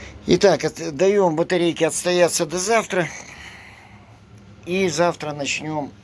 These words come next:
с ней работу. Батарейка отстоялась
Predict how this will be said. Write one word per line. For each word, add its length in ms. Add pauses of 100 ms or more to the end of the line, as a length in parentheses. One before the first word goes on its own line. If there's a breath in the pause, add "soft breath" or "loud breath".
(160)
с 160
ней 320 (100)
работу. 680 (2250 loud breath)
Батарейка 640
отстоялась 800